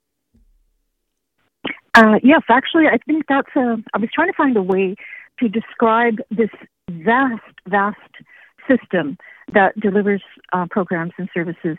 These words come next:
for, uh, Indigenous people across the country, um, in a way that people could relate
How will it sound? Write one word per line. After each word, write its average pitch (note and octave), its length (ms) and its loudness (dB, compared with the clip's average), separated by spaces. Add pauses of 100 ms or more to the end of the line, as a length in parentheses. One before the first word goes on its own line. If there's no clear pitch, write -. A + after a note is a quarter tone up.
(140)
for, E3 500 -2
uh, D#3+ 200 -2
Indigenous F3 500 -4
people E3 240 -2
across D3+ 340 -6
the G3+ 60 -10
country, F3 520 -2 (520)
um, F3+ 380 6
in G3+ 120 -2
a F3 60 -2
way F#3 460 2
that F#3 120 -6
people - 220 -6
could E3+ 160 -12
relate E3 380 -2